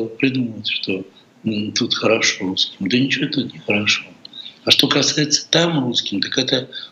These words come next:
будет ли хуже? Это уж тогда надо быть Богом, чтобы говорить о том, будет хуже или не будет. Ну вот в пятьдесят втором году кто знал, что будет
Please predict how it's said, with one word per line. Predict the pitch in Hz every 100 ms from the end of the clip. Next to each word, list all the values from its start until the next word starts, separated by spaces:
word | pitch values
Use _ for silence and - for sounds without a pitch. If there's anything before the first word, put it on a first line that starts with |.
| _
будет | 120 135 131
ли | 131
хуже? | 127 - 165 127 - - - -
Это | 127 131
уж | 135
тогда | - 120 123
надо | 123 123 120
быть | 117 120
Богом, | 110 107 - - -
чтобы | - - 92
говорить | - 101 101 104 101
о | -
том, | - 95
будет | 92 110 107 -
хуже | 98 - 95
или | 98 - - - - -
не | 113
будет. | 104 104 98 -
Ну | 123
вот | 127 127 - -
в | -
пятьдесят | 135 - 135 131
втором | 127 127 123
году | 123 123 127 123 -
кто | - 147
знал, | 139 120 -
что | - 92
будет | 101 101 98